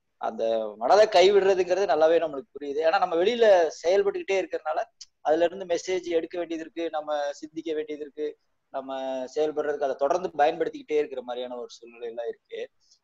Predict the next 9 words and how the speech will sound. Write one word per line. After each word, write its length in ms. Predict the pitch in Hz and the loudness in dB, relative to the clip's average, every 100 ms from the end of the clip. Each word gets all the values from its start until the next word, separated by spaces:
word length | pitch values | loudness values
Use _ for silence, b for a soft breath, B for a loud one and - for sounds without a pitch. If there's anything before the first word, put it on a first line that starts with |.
| _ 110 | _ -14
அஹ், 220 | - - | -12 -12
நீங்க 200 | 131 156 | -10 -2
இருக்கிற 300 | 156 160 160 | -2 -2 -6
நிலைக்கும் 480 | 147 143 135 208 294 - | -4 -4 -6 -8 -12 -12
நம்ம 380 | 143 139 135 | -4 -2 -2
சராசரி 480 | 131 147 165 175 175 | -2 2 2 2 -6
வெளியில 380 | 165 156 165 156 | -4 -4 -2 -2
நம்ம 420 | 151 143 135 131 | -4 -8 -8 -10
இருக்கிற 340 | 131 131 - | -12 -14 -8